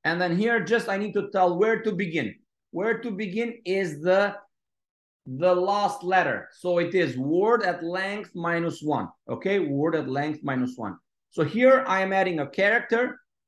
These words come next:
plus a character. Here I am getting a string, which actually is also one character, but it's a string. And here I'm getting a string, which is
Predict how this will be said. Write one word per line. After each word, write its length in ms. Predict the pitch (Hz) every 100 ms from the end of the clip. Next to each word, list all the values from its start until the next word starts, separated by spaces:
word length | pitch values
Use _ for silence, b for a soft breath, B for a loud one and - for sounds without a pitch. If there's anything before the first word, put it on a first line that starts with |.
| _ -
plus 380 | 175 220 233 180
a 60 |
character. 840 | 131 135 135 147 - 220 269 - _ _ _ _
Here 520 | - 220 247 262 262 -
I 140 | 180
am 160 | 180 165
getting 280 | 190 190 170
a 40 |
string, 400 | - - 220 247
which 180 | 175 123
actually 340 | 165 160 180
is 80 | 156 -
also 300 | 208 220 214
one 200 | 190 165
character, 280 | 185 185
but 180 | 180 147
it's 120 | 139
a 60 | 131
string. 460 | - 196 226 311 - _ -
And 180 | 165 143
here 180 | 165 175
I'm 140 | 156
getting 240 | 156 156
a 60 | 151
string, 260 | - 185 165
which 180 | -
is 300 | 151 156 -